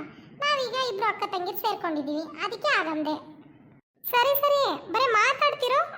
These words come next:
ಆರತಿ ಮಾಡಿ ತಗೊಂಡ್ ಹೋಗ್ತೀಯೋ ಅದನ್ನ? ಸರಿ ಅತ್ತೆ, ತಗೊಂಡ್ ಹೋಗ್ತೀನಿ. ಹಂಗೆ ಅದು ಆರತಿ ತಟ್ಟಿನ ಚೆಲ್ಲಿ ಸೇರ್ ತಗೊಂಡ್ ಬಾ ಜಲ್ದಿ.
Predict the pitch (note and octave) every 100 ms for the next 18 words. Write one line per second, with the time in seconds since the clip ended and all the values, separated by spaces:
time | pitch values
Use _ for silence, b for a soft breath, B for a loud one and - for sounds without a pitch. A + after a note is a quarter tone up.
0 | G4 A#4 D5 C5+ C5+ C#5+ C5+ C5 C5+ C#5
1 | C#5 C5+ B4+ A4 D#4 B3 - - - -
2 | _ _ _ _ _ D#5+ A#4 - C5+ C5+
3 | B4 A4 G#4+ G#4 G4 F#4+ D#4+ D#4 - -
4 | _ _ b b b F#4+ A4 A#4+ A#4+ A4
5 | G#4 G4+ F#4+ A#4+ A#4 A#4 A4+ A4+ A4 G#4+
6 | A4 B4+ D#4+ B3 - - _ - - A4+
7 | A4 A#4 A#4+ A#4 A#4 A4 G4+ G4+ G4+ A4+